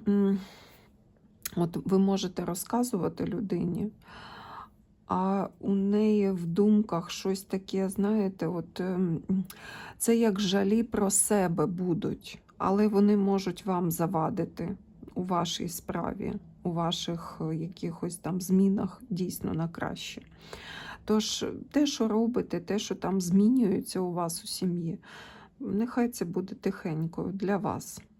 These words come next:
Внутрішньо там щось ви там обговорюєте, а нікому не кажете.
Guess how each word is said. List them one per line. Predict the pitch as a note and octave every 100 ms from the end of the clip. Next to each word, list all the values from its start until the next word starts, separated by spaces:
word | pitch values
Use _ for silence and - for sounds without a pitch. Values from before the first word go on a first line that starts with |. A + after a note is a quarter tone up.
| - - -
Внутрішньо | - F#3+ G#3 F#3+ - D#3+ D#3+ - D#3+ D#3 -
там | E3 E3+
щось | - F#3+ F#3 -
ви | F#3+
там | - D#3+ E3
обговорюєте, | E3 E3 A3 A3 D#4 D#4 F#3+ E3 - - -
а | A#3+ G#3+
нікому | F#3+ F3 F#3 F#3 E3+
не | E3
кажете. | - D3+ D#3+ - G3+ -